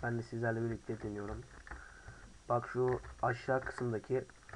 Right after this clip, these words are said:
bir, iki, üç, dört, beş, altı, yedi, sekiz falan bunlar çok güzel olmuş. Buradan ellerine sağlık demek isterim. Ee, bir de game modu açalım diyeceğim de ben.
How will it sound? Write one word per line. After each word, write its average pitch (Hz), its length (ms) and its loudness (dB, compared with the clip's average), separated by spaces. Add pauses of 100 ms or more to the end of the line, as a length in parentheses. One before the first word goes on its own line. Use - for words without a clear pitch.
(300)
bir, 120 160 6
iki, 113 260 0
üç, 110 400 -2
dört, 113 220 0
beş, - 160 0
altı, 113 200 2
yedi, 110 160 -2 (400)
sekiz 117 280 0 (600)
falan 117 300 4
bunlar 123 300 2
çok 143 220 4
güzel 120 200 4
olmuş. 113 240 2 (1120)
Buradan 123 300 4 (320)
ellerine 123 320 4
sağlık 113 460 2 (320)
demek 110 200 2
isterim. 110 340 -2 (1400)
Ee, 120 60 0 (800)
bir 123 100 6
de 127 280 6
game 131 180 4
modu 127 340 4 (720)
açalım 131 240 6
diyeceğim 135 300 6
de 120 40 4
ben. 120 100 4